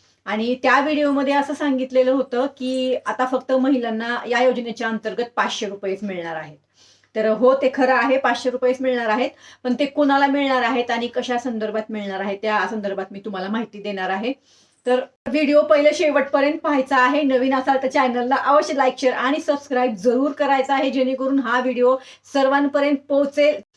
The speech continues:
तर मला जो व्हिडिओ आला होता त्या ताईंचा, दोन तीन दिवस झाले मला तो व्हिडिओ येऊन, पण बरेचसे आपल्याकडे, अ, मुद्दे आले ना बोलण्यासाठी, त्याच्यामुळे मी तो व्हिडिओ पाहिला पण व्हिडिओ नाही बनवला. तर आज काय विषय आहे तो आपण पाहूया exactly.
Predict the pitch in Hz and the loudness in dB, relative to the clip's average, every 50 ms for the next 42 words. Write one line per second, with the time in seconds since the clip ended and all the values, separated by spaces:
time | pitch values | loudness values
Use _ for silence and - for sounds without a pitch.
0 | _ _ _ 247 254 254 262 247 262 262 262 277 262 320 294 294 294 269 269 269 | _ _ _ 0 2 2 4 4 4 4 2 2 2 0 -2 -2 -2 0 0 0
1 | - - 247 254 262 302 285 262 233 214 226 220 - 233 220 202 202 208 202 202 | 2 2 2 2 2 0 0 -4 -6 -8 -10 -8 -6 -6 -4 -2 -2 -2 -2 -4
2 | 220 214 208 220 214 214 214 262 262 254 247 269 269 269 262 - 277 - 240 262 | -4 -4 -4 -2 -4 -4 -2 -2 -2 0 0 2 2 2 2 2 0 2 2 2
3 | 277 269 254 233 - 226 220 233 214 208 196 190 202 196 202 233 269 - _ _ | 2 0 0 -2 -4 -6 -8 -6 -6 -4 -4 -4 -4 -4 -4 -6 -8 -8 _ _
4 | - - - _ - 226 220 220 202 247 247 247 277 - - 269 262 247 254 247 | -20 -20 -16 _ -6 -6 -4 0 2 2 4 2 2 0 0 0 2 2 2 0
5 | 247 240 247 226 220 - - 240 220 214 208 226 220 175 - 233 226 220 208 208 | -2 -2 -2 -4 -6 -6 -6 -6 -4 -4 -4 -6 -6 -4 -4 -2 0 0 0 -2
6 | 220 226 220 214 233 220 202 196 190 196 196 190 180 - 190 190 - 190 190 190 | -2 -4 -4 -4 -4 -4 -4 -6 -8 -10 -10 -12 -12 -12 -12 -12 -12 -12 -12 -12
7 | 190 190 196 196 196 196 196 214 208 202 208 220 196 196 202 240 - _ _ _ | -12 -12 -14 -12 -12 -10 -8 -6 -6 -4 -4 -4 -2 -2 -4 -4 -6 _ _ _
8 | _ _ _ _ _ _ _ - 254 262 277 247 247 247 247 294 302 302 302 - | _ _ _ _ _ _ _ 2 2 4 4 2 2 0 0 0 -2 -4 -4 -4
9 | 254 262 254 240 226 226 226 226 220 202 220 208 208 202 220 - 247 233 208 240 | -2 0 0 0 0 -2 -4 -4 -6 -6 -6 -6 -6 -8 -6 -4 0 2 2 2
10 | 269 202 - - 269 254 254 262 262 254 - 247 226 208 226 220 220 240 220 202 | 2 -2 -2 0 0 2 2 2 0 -2 -2 -2 -2 -2 -2 -4 -4 -4 -4 -4
11 | - 220 208 - - 247 247 220 202 214 214 214 214 - 208 202 160 - 202 190 | -4 -8 -10 -6 -4 -4 -4 -2 -2 -2 -2 -4 -6 -8 -10 -12 -8 -8 -10 -10
12 | 185 196 196 240 | -8 -8 -8 -8